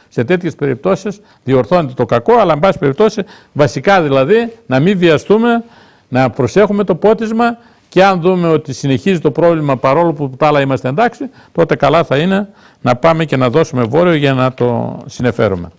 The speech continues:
Να σταματήσουμε για το διάλειμμα εδώ, θα επανέλθουμε σε λίγο και θα μιλήσουμε για τη συγκομιδή και βεβαίως οικονομικά και άλλα ωφέλη για την υγεία, για παράδειγμα.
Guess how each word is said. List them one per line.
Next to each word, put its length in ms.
Να 300
σταματήσουμε 520
για 100
το 100
διάλειμμα 400
εδώ, 240
θα 80
επανέλθουμε 540
σε 120
λίγο 360
και 100
θα 100
μιλήσουμε 400
για 120
τη 80
συγκομιδή 600
και 140
βεβαίως 380
οικονομικά 880
και 360
άλλα 320
ωφέλη 500
για 180
την 140
υγεία, 300
για 160
παράδειγμα. 500